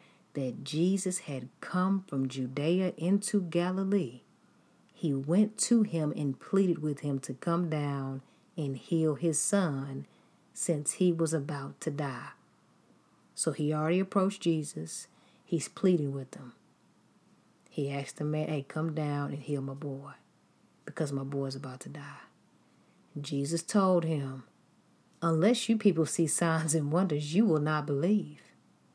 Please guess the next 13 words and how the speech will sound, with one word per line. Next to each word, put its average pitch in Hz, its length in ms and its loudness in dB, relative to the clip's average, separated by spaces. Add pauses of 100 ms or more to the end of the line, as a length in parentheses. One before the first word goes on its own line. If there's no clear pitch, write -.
(760)
"Sir," 208 640 2 (840)
the 143 160 0
official 135 420 -6
said 135 300 -8
to 143 100 -10
him, 131 300 -8 (380)
"come 294 260 6
down 311 400 6
before 214 260 6
my 226 120 8
boy 285 260 6
dies." - 640 -6 (2250)
"Go," 160 460 4